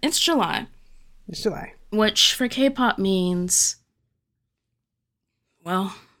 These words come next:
Speaker 1: that shit's just gonna be very busy.
Speaker 2: Yep,
Speaker 1: Ju-,
Speaker 2: all of
Speaker 1: like
Speaker 2: the summer releases need to come out <laughs> right now. We weren't ready in June, we weren't ready in May. They're all coming out now.
Speaker 1: July and August are the only summer months.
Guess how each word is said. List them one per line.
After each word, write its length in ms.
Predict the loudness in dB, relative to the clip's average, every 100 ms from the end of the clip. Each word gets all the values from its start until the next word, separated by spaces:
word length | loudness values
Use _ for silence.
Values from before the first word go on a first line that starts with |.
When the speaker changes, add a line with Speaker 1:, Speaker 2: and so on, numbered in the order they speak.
| _
Speaker 1:
that 140 | -2 2
shit's 280 | 2 2 0
just 240 | -2 -2
gonna 140 | -2 -2
be 180 | -4 -8
very 460 | -6 -2 -2 -4
busy. 560 | -6 -4 -4 -6 -12 _ _ _ _ _ _ _ -20 -20 -20 -16 -6
Speaker 2:
Yep, 200 | -4 0
Speaker 1:
Ju-, 120 | 2
Speaker 2:
all 180 | 4 4
of 60 |
Speaker 1:
like 100 | 4
Speaker 2:
the 60 | 4
summer 320 | 4 2 2
releases 500 | 0 -2 -2 -2 -2
need 180 | -2 -2
to 40 |
come 260 | -4 -2 -2
out 220 | -2 -4 0
<laughs> 60 | 0
right 200 | 0 0
now. 300 | 0 2 2
We 160 | 4 6
weren't 260 | 8 8
ready 260 | 8 8 8
in 140 | 6
June, 380 | 6 6 8 8
we 100 | 6
weren't 300 | 4 2 4
ready 240 | 4 6
in 160 | 4 4
May. 180 | 2 -2
They're 160 | -4 -2
all 120 | 0
coming 320 | 2 2 4
out 160 | 2 2
now. 400 | -2 -4 -12 -16 -18 -6
Speaker 1:
July 400 | 2 6 8 8
and 160 | 6 6
August 380 | 4 4 2 2
are 80 |
the 160 | 0 0
only 240 | 0 0
summer 320 | 0 0 -2 -4
months. 720 | -4 -6 -6 -4 0 0